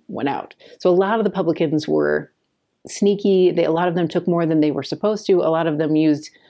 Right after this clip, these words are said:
awful means in order to get people to put money in. Like, it was, they have a bad reputation. And I don't know if Matthew is one of those or if he was a pretty honest publican. I read a talk last week about how, I can't remember which prophet it was, but he basically said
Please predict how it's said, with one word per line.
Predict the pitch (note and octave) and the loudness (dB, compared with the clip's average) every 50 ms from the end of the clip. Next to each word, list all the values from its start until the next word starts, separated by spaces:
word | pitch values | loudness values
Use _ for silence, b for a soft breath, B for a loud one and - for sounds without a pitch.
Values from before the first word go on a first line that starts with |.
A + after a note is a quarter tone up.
| b b b | b b b
awful | F3 F3 E3+ - F3 E3+ | -2 0 0 0 0 0
means | D#3+ D#3+ E3+ E3+ D3+ | 2 0 2 0 0
in | C#3+ - | 0 -2
order | D3 C#3+ C#3+ | -2 -2 -2
to | D3 | -2
get | C#3+ G#3+ A3+ A3+ - | -2 -4 -6 -6 -4
people | - A3+ - A3 G#3+ | -6 -2 0 0 0
to | - A3 - - _ _ _ _ _ - | 0 -4 -4 -4 _ _ _ _ _ -6
put | - - - | -6 -4 -2
money | F#3+ G3 G3 F#3+ F#3+ | 0 0 2 2 2
in. | F#3 F3+ F3+ | 2 0 0
Like, | E3+ F3 F3 | -2 0 0
it | G3+ - F3+ | 0 2 2
was, | F#3 F3 F3 - - _ B B B _ _ _ _ _ _ - | 0 0 0 -4 -16 _ B B B _ _ _ _ _ _ -2
they | G3 G3 | 0 0
have | F#3+ E3+ | 0 0
a | D3 | 0
bad | - - D3+ D#3 C#3+ | -2 -2 -4 -4 -4
reputation. | D3 D3 C#3+ - - D#3 D3 D3 - D3 | -6 -6 -4 -4 -2 -2 -2 -2 -2 -2
And | - F3 G3+ | 0 0 0
I | A#3 | 0
don't | A#3+ B3 A3 | 2 0 2
know | G#3+ G3 | 2 0
if | F3+ F3+ | 0 0
Matthew | F3+ F3 F3+ F3 - F3+ E3+ | -2 -2 -2 0 2 2 2
is | D#3+ D#3 | 2 0
one | E3 E3+ F3+ | 0 0 0
of | F3+ D#3 | 0 0
those | F3 F3 F3 F3 E3+ | 0 0 0 0 -2
or | - E3+ | -2 -4
if | D#3+ - | -4 0
he | - F3 | 0 0
was | E3+ E3 E3 - | 0 0 -2 -2
a | - E3+ | -8 -8
pretty | - - F#3+ F3 - | -2 0 0 0 0
honest | - D#3 E3+ F3 E3+ E3+ - | -2 -2 -2 -2 -4 -4 -4
publican. | - F3+ D#3+ E3+ E3+ - F3 E3 E3 B B B B B B B - - | -4 -2 -2 -2 -2 -2 -2 -4 -4 B B B B B B B -4 0
I | G3+ | 2
read | G#3+ A3 G#3+ | 2 2 2
a | G#3+ G3 G#3 - - _ _ | 0 0 -2 -6 -16 _ _
talk | - F3+ F3+ F3+ F3+ - F3 | -2 -2 -2 -2 -2 0 0
last | E3+ E3+ E3+ E3+ E3+ - | 0 0 0 -4 -4 0
week | F3 D#3+ D3+ - | 0 0 0 0
about | - D3+ D#3 D3 - - | -2 -2 -2 -2 -4 -4
how, | - - D#3+ D#3+ D#3+ D#3+ D#3 D#3 _ _ _ _ _ _ _ _ _ _ _ _ - - | -6 -4 -2 -2 -2 -2 -4 -6 _ _ _ _ _ _ _ _ _ _ _ _ -12 -6
I | |
can't | F3 A3+ G#3 | -6 -2 0
remember | A3+ G#3 F3+ | 2 2 2
which | F3 E3+ E3 - - | 2 0 -2 -2 -6
prophet | - - D3 - - | -8 -6 -6 -6 -6
it | - | -4
was, | F3 F3 F3 - | -4 -4 -6 -4
but | - E3 F#3 | -2 0 2
he | F#3 | 2
basically | G3 F#3+ F#3+ F#3+ G3 E3 | 2 2 2 2 0 0
said | E3+ F#3 E3 D#3 D3+ | 2 0 -2 -2 -2